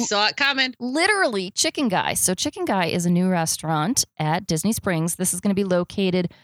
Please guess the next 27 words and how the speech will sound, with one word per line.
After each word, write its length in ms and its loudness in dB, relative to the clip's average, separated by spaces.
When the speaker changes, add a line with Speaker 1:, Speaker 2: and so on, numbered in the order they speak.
Speaker 2:
across 440 -2
from 280 -2
Coca-Cola 920 -2
and, 680 2
um, 500 0
the, 80 -2
the 100 -2
Coca-Cola 460 -2
store. 340 0
That's 280 0
over 220 0
by 320 0
Planet 320 -4
Hollywood 380 -2
Observatory. 540 -4
And 100 -2
this 80 -2
is 60 -6
kinda 340 0
where 720 0
some 340 2
of 160 0
it 160 -2
was, 460 -8
the 140 0
idea 300 0
was 560 -4